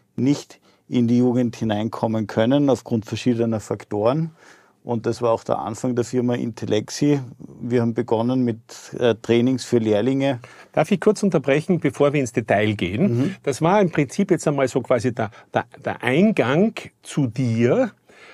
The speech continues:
Speaker 2: Und jetzt kommst du natürlich zuerst einmal dran. Aber es war mir wichtig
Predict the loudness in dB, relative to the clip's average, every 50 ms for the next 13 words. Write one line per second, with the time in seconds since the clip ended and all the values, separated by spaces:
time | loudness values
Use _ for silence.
0 | -20 _ _ -4 2 2 2 2 2 -2 -2 0 0 0 0 0 0 -2 -4 -10
1 | -10 -6 -6 -6 -6 -4 -6 -6 -6 -6 -6 -4 -2 -2 0 0 0 0 0 0
2 | 0 2 2 2 2 2 2 0 0 0 -2 -2 -4 -4 -4 -6 -6 -6